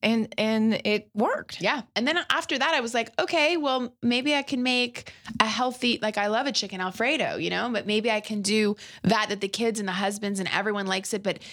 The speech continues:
Speaker 2: maybe it's, it's made with half and half instead of heavy cream. So the mom will still eat it." And, like, coming up with ways to diversify
Speaker 1: Mm-hmm.
Speaker 2: even more. And I think I've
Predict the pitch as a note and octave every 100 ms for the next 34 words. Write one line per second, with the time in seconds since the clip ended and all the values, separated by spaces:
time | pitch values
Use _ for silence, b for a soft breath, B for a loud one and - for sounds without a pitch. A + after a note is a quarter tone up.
0 | B - G#3+ G3+ G#3 F#3 F3+ - - -
1 | - - - F#3+ G3+ F#3 F#3 F3 F3+ A3+
2 | A3+ G#3 G3+ F#3+ G3 F#3 F3+ F3+ E3+ -
3 | A#3+ A#3 - F#3 F3+ D#3+ E3+ G#3+ A3+ A#3+
4 | A3+ A3 G#3 G#3 G#3+ G#3 A#3 B3 A#3 A3
5 | G#3 G3+ - E3+ - B B G#3 G3+ -
6 | C#4 C4+ B3 A#3+ A#3 G#3+ G3+ G3+ G3+ G3
7 | A3 F3 - - E3 E3 D#3+ F3 - F3+
8 | C3+ B2+ A#2+ D3 - B C#3+ D3 F#3+ F#3
9 | D#3 D#3 G3+ - A#1+ A1 - - F3 E3
10 | - F3 E4 C#4+ D#3+